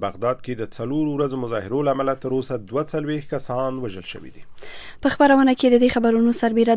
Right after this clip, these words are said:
Speaker 2: دا رپورټونه هم لرو. د ټاکنو خپلواک کمیسیون یو ویاند میرزا ا-، میرزا محمد حق پرست وایي، ټاکل شوې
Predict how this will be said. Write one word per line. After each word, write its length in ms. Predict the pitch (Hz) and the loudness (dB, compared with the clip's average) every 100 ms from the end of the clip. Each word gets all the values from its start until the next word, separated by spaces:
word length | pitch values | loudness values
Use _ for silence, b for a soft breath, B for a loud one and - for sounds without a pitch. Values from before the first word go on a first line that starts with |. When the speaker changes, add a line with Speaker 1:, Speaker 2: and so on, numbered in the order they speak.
| 226 | 4
Speaker 2:
دا 80 | 220 | 4
رپورټونه 420 | 220 214 214 220 220 214 | 2 0 0 2 2 0
هم 240 | 226 208 190 | -2 0 0
لرو. 180 | 196 - B B B B 202 | -2 -6 B B B B 10
د 120 | 220 | 10
ټاکنو 280 | 262 302 294 - | 10 10 8 8
خپلواک 340 | 262 269 269 | 8 8 6
کمیسیون 420 | 247 247 - 233 226 | 4 4 4 4 6
یو 100 | 214 | 4
ویاند 360 | 208 202 202 214 | 4 4 6 6
میرزا 380 | 208 214 214 214 208 - 208 | 6 6 4 6 6 4 2
ا-، 100 | - - - 233 | 2 -2 4 4
میرزا 320 | 220 220 214 214 | 4 2 2 2
محمد 400 | 208 214 285 - | 2 4 4 2
حق 140 | 262 - | -2 2
پرست 300 | 226 320 - | 4 4 2
وایي، 180 | 254 226 - B B - | 2 2 -2 B B 2
ټاکل 240 | 302 294 | 4 6
شوې 160 | - | 6